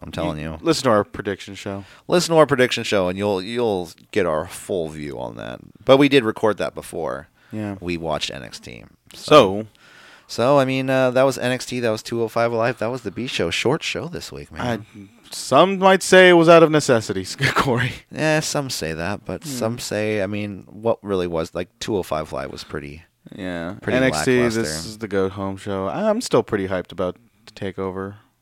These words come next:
Speaker 1: Yeah,
Speaker 2: I'm
Speaker 1: no,
Speaker 2: always,
Speaker 1: I
Speaker 2: I'm always, that, that's gonna be a great card.
Speaker 1: Especially since there's never any watch parties for TakeOver. It's like I'm just sitting in my underwear alone eating pupusas, watching
Speaker 2: That sounds great. I don't know what you're
Speaker 1: watching
Speaker 2: saying.
Speaker 1: wrestling. No, I'm saying that's great. I
Speaker 2: Okay.
Speaker 1: love it. That's why I secretly live for.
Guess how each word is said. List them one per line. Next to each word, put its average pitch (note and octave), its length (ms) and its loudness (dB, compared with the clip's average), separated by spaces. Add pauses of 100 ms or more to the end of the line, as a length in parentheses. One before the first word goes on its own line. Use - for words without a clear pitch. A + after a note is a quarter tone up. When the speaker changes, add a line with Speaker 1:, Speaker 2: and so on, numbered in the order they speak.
(340)
Speaker 1:
Yeah, A3+ 280 4
Speaker 2:
I'm - 100 2
Speaker 1:
no, D#3+ 60 10
Speaker 2:
always, D3+ 220 10
Speaker 1:
I B2+ 120 4
Speaker 2:
I'm B2+ 100 2
always, G#2+ 260 2 (220)
that, B2+ 180 4
that's C3+ 160 4
gonna C3 160 2
be G#2+ 80 0
a F#2 40 0
great F2 180 -2
card. - 200 -8
Speaker 1:
Especially C#3 520 4
since - 360 -6
there's G#2 300 -2
never G#2 380 -2
any G2+ 180 -6
watch D2+ 360 -4
parties G2 260 -2
for - 80 -14
TakeOver. G#2 520 -4
It's - 140 -12
like D#2 140 -8
I'm D#2+ 80 -12
just F2 220 -10
sitting E2 180 -8
in F2 80 -8
my E2+ 200 -6
underwear F#2 440 -2
alone E2 380 -6
eating E2 240 -12
pupusas, F#2 760 -6 (180)
watching D#2 420 -8 (120)
Speaker 2:
That A#2+ 160 -4
sounds C3+ 200 0
great. G#2+ 260 0
I - 20 -6
don't A#2 140 -6
know F2+ 320 -6
what F2 120 -14
you're F#2+ 140 -8
Speaker 1:
watching E2+ 280 -2
Speaker 2:
saying. D2+ 60 -10
Speaker 1:
wrestling. D#2 280 -8
No, A#2 80 0
I'm G2 80 -4
saying G#2+ 140 -6
that's D2 140 -10
great. D2+ 600 -6
I - 100 -8
Speaker 2:
Okay. D2 140 -10
Speaker 1:
love E2 180 -4
it. A#1 160 -10
That's D#2 200 -10
why D#2+ 120 -4
I - 20 -8
secretly D#2 580 -12 (140)
live E2 220 -8
for. C#2+ 380 -12